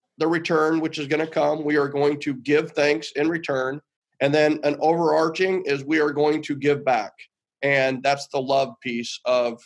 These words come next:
of what we do. So I think everybody that's listening to this, they, they wanna build a business on love, generosity, and appreciation. They wanna be in alignment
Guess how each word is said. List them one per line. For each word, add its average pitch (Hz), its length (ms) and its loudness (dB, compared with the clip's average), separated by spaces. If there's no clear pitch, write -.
of 123 160 -6
what 127 180 -4
we 120 100 -8
do. 113 260 -6
So 143 320 -4
I 165 60 2
think 240 260 0
everybody 190 440 2
that's 151 220 -2
listening 185 400 -2
to 180 60 -2
this, 185 200 -4
they, 170 260 -2
they 170 100 0
wanna 202 360 4
build 147 240 0
a 135 40 0
business 117 600 -6
on 147 180 2
love, 151 340 0
generosity, 135 600 -2
and 123 120 -4
appreciation. 117 580 -8
They 196 140 4
wanna 226 380 4
be 202 200 2
in 175 100 4
alignment 156 720 2